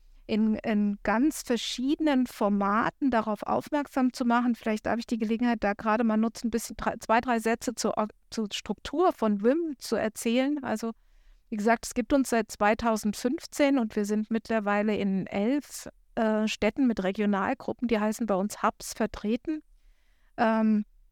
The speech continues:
wir sind, äh, kein eingetragener Verein, sondern wir sind eine G U G, also eine gemeinnützige Unternehmer-, ähm, äh, Unternehmensgesellschaft, die, äh, die, ähm,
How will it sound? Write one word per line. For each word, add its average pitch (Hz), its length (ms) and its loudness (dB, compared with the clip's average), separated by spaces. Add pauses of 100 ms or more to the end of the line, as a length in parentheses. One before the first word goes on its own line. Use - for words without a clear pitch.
(440)
wir 214 200 4
sind, 220 360 2 (140)
äh, 190 240 2 (100)
kein 277 240 0
eingetragener 226 760 2
Verein, 226 440 0
sondern 220 400 4
wir 214 100 2
sind 214 300 -2
eine 196 320 -2
G 214 280 0
U 214 180 -4
G, 220 360 0
also 220 240 -2
eine 202 180 2
gemeinnützige 214 800 0
Unternehmer-, 202 760 0 (680)
ähm, 202 460 2
äh, 202 240 -2
Unternehmensgesellschaft, 233 960 -2
die, 226 160 2
äh, 208 340 0 (280)
die, 208 360 2
ähm, 196 640 -2